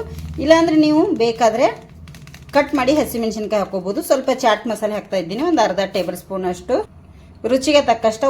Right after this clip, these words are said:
ಉಪ್ಪನ್ನು ಕೂಡ ಸೇರಿಸ್ತಾ ಇದ್ದೀನಿ. ಇದನ್ನು ನಾವು ಮಾಡ್ಕೊಂಡು ತಿನ್ನೋದ್ರಿಂದ ತೂಕ ಕಮ್ಮಿ ಆಗುತ್ತೆ. ತೂಕ ಜಾಸ್ತಿ ಬೇಕಂದರೆ ನಮಗೆ ಇಲ್ಲಿ ಕಾಯಿ ತುರಿ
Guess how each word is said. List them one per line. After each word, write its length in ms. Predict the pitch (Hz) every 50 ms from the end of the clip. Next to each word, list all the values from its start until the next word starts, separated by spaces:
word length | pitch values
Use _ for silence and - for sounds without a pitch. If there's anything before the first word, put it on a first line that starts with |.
| 240
ಉಪ್ಪನ್ನು 260 | 220 220 226 214 214 196 214
ಕೂಡ 100 | 202 202 294 -
ಸೇರಿಸ್ತಾ 380 | - 202 190 185 196 - - 208 190
ಇದ್ದೀನಿ. 260 | 180 180 190 233 269 392 453 - - - - - - - - - 254
ಇದನ್ನು 200 | 240 330 349 349
ನಾವು 120 | 320 311 320 320 311
ಮಾಡ್ಕೊಂಡು 360 | 240 214 214 - 247 254 262 262 262
ತಿನ್ನೋದ್ರಿಂದ 640 | 226 214 220 220 214 214 208 202 196 196 196 202 269 392 440 - - - - - _ _ _ _ _ - - - - - _ -
ತೂಕ 220 | - 269 269 269 269 269 302 370 370 - - - _ _ _ _ _ -
ಕಮ್ಮಿ 260 | 240 220 226 226 233 233 233 220
ಆಗುತ್ತೆ. 380 | 185 196 190 180 - - 269 349 392 - - - - - _ - - _ _ _ -
ತೂಕ 220 | 285 320 320 - 320 320 320 311 - - 240 220 196
ಜಾಸ್ತಿ 320 | 233 226 226 226 - 269 254 233
ಬೇಕಂದರೆ 420 | 240 226 - 233 220 214 196 208 208 202
ನಮಗೆ 280 | 196 190 185 175 190 190 180
ಇಲ್ಲಿ 220 | 185 190 208 262 359 453 - - - _ _ _ _ _ _ _ _ _ _ _ -
ಕಾಯಿ 180 | 220 214 220 220 220
ತುರಿ 160 | 226 214 214